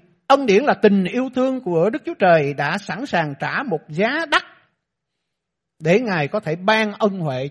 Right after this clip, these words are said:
cho chúng ta một cách vô điều kiện, một cách nhân không. Chúng ta được cứu là bởi ân điển. Và bây giờ chúng ta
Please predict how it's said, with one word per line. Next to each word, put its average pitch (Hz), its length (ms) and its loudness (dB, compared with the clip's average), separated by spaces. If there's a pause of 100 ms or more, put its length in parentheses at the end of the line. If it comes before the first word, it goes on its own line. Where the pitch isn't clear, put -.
(120)
cho 165 240 0
chúng 185 180 -14
ta 160 280 -4
một 131 260 -10
cách - 180 -10
vô 254 200 4
điều 185 220 4
kiện, 160 240 -2
một 135 60 -8
cách - 200 -10
nhân 160 220 -6
không. 131 200 -12 (1160)
Chúng 214 120 -8
ta 185 120 2
được 139 180 -4
cứu 185 240 -4
là 196 120 -4
bởi 113 260 -12 (100)
ân 131 160 -8
điển. 104 160 -14 (1800)
Và 180 80 4
bây 233 120 2
giờ 220 180 4
chúng 262 160 -10
ta 226 280 2